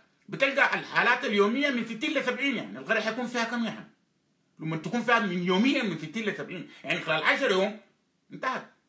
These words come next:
ليه؟ معناه في انتقال سريع جدًا للعدوى، وفي عدم إرشادات وتوعية بالنسبة لأنه يا أخي كيف تستفاد المسائل دي؟ ليه؟ ده كله جاي يا إخواننا بسبب النظام،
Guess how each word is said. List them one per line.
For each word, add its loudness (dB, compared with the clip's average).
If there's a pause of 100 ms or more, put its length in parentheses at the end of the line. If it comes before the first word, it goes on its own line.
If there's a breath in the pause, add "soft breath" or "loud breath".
(1160)
ليه؟ 6
معناه 4 (220 loud breath)
في 4
انتقال 4
سريع -6
جدًا 0
للعدوى، 0 (720 soft breath)
وفي 0
عدم 2
إرشادات 4 (140)
وتوعية 2
بالنسبة 0
لأنه 0
يا 2
أخي -4
كيف 0
تستفاد -2
المسائل -6
دي؟ -20 (1080)
ليه؟ 4
ده 4
كله 0
جاي 4
يا 4
إخواننا 2
بسبب -2
النظام، 0